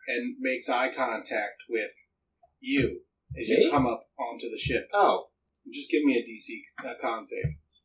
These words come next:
Speaker 2: <laughs> I just got here. Why do I roll? I put my dice for a reason. Okay, twenty-one will do it, though.
Speaker 1: You rolled a twenty-one?
Speaker 2: Yeah.
Speaker 1: Okay.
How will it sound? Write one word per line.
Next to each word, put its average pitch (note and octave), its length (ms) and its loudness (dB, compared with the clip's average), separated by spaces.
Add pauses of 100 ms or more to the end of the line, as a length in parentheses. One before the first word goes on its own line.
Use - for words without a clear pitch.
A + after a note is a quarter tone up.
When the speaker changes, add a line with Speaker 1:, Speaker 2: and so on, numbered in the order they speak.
(160)
Speaker 2:
<laughs> - 1500 -6
I C#4 80 8
just E4 180 10
got A3+ 300 12
here. - 340 4 (420)
Why - 180 -8
do - 40 -10
I D#3 60 -10
roll? D#3+ 260 -10
I - 120 -6 (100)
put - 120 -12
my D#3 120 -10
dice D#3+ 200 -12
for A#2 200 -2
a A#2+ 40 -8
reason. A#2 340 -10 (300)
Okay, A2 200 -6
twenty-one B2+ 340 -2
will G2+ 60 -6
do G2+ 140 -4
it, - 80 -12
though. - 640 -2 (380)
Speaker 1:
You A#2+ 140 -10
rolled A#2 240 -2
a - 60 -8
twenty-one? B2 500 0
Speaker 2:
Yeah. G#2 140 -4 (180)
Speaker 1:
Okay. - 300 0